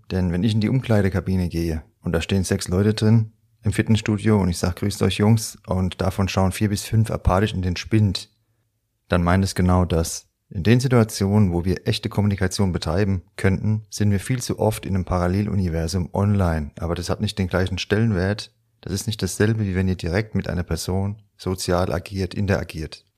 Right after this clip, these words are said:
Die Sprache, die du gemeint hast, verbindet alle Menschen, unabhängig ihrer Herkunft. Ja, das ist eine Sprache von Höflichkeit, von direkten Sozialkontakten.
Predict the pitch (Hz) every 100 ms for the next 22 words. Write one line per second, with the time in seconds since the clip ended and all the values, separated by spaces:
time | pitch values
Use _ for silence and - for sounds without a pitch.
0 | - 101 - 90 90 98 85 78 - _
1 | _ _ _ _ - 110 110 92 101 107
2 | 90 92 - _ _ _ 95 92 104 92
3 | - 110 110 101 110 - 78 - 117 107
4 | 110 101 - 87 87 95 - 85 73 -
5 | - _ _ _ _ _ _ 90 92 92
6 | 95 95 98 90 - 95 104 104 - 92
7 | 87 - 117 113 107 - 95 92 - -
8 | _ _ _ _ _ - 98 95 92 -
9 | 98 92 - 101 110 92 - - - -
10 | 85